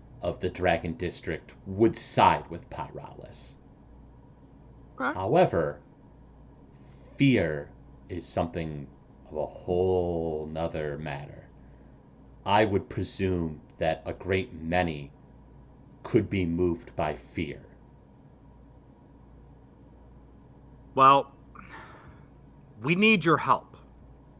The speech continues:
Speaker 2: And I think we're gonna need our fellow kind to help as well.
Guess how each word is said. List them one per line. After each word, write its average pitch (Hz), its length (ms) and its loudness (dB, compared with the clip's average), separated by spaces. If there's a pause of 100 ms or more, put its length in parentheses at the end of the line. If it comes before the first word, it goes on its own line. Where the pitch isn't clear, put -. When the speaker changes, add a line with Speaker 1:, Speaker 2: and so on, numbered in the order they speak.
(240)
Speaker 2:
And 156 200 4
I 135 80 4
think 185 300 -2
we're 175 120 8
gonna 147 260 4
need 135 540 2 (1300)
our 117 220 2
fellow 123 600 2
kind 95 560 0 (180)
to 123 100 -6
help 117 340 2
as 101 180 -4
well. 98 360 -6